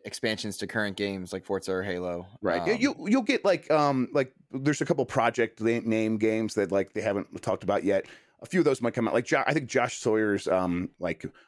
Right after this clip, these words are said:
Speaker 2: Roman murder mystery game might come out, and, uh,
Speaker 1: Mm-hmm.
Speaker 2: Project Belfry, which is from Stoic Studios, it's like a two D action, uh, action beat 'em up sort of game, and, um, at least as far as I understand, that might come out this year. Uh, but these, they, they're,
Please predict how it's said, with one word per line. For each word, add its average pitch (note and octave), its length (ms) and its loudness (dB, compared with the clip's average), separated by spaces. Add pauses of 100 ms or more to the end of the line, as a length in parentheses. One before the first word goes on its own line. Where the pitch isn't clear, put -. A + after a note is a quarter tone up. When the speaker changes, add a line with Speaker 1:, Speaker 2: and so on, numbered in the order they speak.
(140)
Speaker 2:
Roman G#2+ 460 2
murder G2 280 0
mystery F2+ 380 -4
game D#2 260 -2
might D2+ 160 -4
come D#2 180 -4
out, C2+ 260 -4
and, E2+ 240 -2
uh, E2 260 0
Speaker 1:
Mm-hmm. F#2 300 -14
Speaker 2:
Project B2+ 340 -2
Belfry, A#2+ 460 2
which G#2 180 0
is G2+ 120 0
from G2+ 160 -8
Stoic A2 340 0
Studios, A2+ 580 2
it's - 100 -12
like F2 100 -6
a F2+ 40 -4
two - 180 -2
D G#2+ 200 2
action, F#2 500 -2 (380)
uh, F#2 240 0 (280)
action G2+ 360 -4
beat A2+ 180 -2
'em A2 100 0
up G#2 140 -2
sort A2+ 180 0
of F2+ 60 2
game, G2+ 380 0
and, F#2+ 180 0
um, E2+ 340 -2 (760)
at D3 80 -2
least C3 160 -2
as A#2 60 -10
far C3+ 140 4
as A#2 100 -2
I A#2 60 2
understand, G2+ 580 -2
that F3 160 0
might B2 140 0
come - 120 -12
out F#2+ 120 -10
this - 180 -8
year. D2+ 260 -4 (360)
Uh, A2+ 220 0 (300)
but D#3 80 -6
these, F#3 120 0
they, E3 200 2
they're, D#3+ 200 2